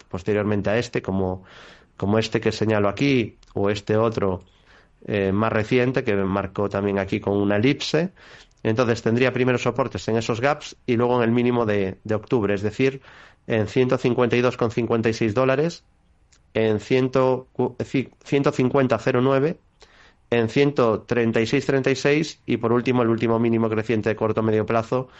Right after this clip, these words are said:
ciento treinta con treinta y cuatro. Mientras no pierda ninguno de estos niveles, pues de momento es un título que está alcista, ¿no? Es lo contrario a lo de, esto es lo contrario a lo que acabamos de ver de Acciona. Este tuvo debilidad durante dos años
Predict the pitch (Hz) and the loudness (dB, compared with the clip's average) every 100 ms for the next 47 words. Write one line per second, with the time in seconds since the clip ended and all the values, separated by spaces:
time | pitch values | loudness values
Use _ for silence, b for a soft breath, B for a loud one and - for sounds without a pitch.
0 | B B B - 127 117 123 120 123 127 | B B B -2 0 0 0 0 0 0
1 | 123 107 107 95 95 107 90 98 - 120 | -2 -2 -2 -2 -2 -2 -2 -6 -6 -4
2 | 113 117 120 120 123 120 120 120 120 117 | -2 0 0 0 2 2 2 2 0 0
3 | 127 117 117 117 123 127 - b b b | -2 0 0 0 0 -4 -10 b b b
4 | b _ - 107 95 101 101 104 113 117 | b _ -2 -2 0 0 0 0 0 -2
5 | 104 101 117 113 101 92 87 123 - - | -2 0 -2 -2 -4 -4 -2 -4 -6 -8
6 | 117 120 110 107 107 110 107 113 110 104 | -6 -6 -4 -4 0 0 0 0 2 0
7 | 98 98 95 95 b b b 139 156 143 | 0 0 -2 -4 b b b 0 2 2
8 | 139 143 160 143 117 110 120 131 110 113 | 0 0 2 0 0 -2 -2 -2 -2 -2
9 | 127 104 92 - 107 90 85 _ b b | -2 -2 -6 -4 -4 -4 -8 _ b b
10 | b b 127 123 107 113 117 117 120 113 | b b -6 -2 -2 0 2 2 2 2
11 | 123 139 110 101 98 104 113 147 147 156 | 2 2 0 -2 -2 -2 -2 0 0 -2
12 | - - | -4 -12